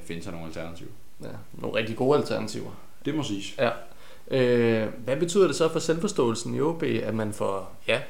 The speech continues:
Speaker 2: ganske få måneder siden spillede fo-, øh, pokalfinale, og nu så spiller man i den næstbedste række? Nu er det så ikke få måneder siden
Speaker 1: Ej, det
Speaker 2: nu
Speaker 1: er ved,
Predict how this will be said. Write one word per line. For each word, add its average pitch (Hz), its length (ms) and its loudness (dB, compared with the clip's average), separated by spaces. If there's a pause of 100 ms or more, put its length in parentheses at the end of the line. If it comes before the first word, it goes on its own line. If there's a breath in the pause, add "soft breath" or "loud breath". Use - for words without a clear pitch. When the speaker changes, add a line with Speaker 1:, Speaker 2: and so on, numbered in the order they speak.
(180)
Speaker 2:
ganske 131 320 -4
få 151 160 0
måneder 143 260 0
siden 147 360 -2
spillede 135 280 4
fo-, - 360 -2
øh, 98 240 -8
pokalfinale, 123 760 -4
og 117 100 -2
nu 143 100 0
så 139 140 -4
spiller 143 300 -2
man 113 180 -4
i 113 60 -4
den 113 180 -4
næstbedste 135 420 -8
række? 143 220 -6 (500 loud breath)
Nu 117 120 -2
er 107 80 2
det 120 140 0
så 117 100 2
ikke 107 280 -2 (460)
få 131 260 2
måneder 113 400 0
siden 123 300 -2
Speaker 1:
Ej, 131 260 2
det 131 120 8
Speaker 2:
nu 160 60 12
Speaker 1:
er 196 40 12 (140)
ved, 117 40 0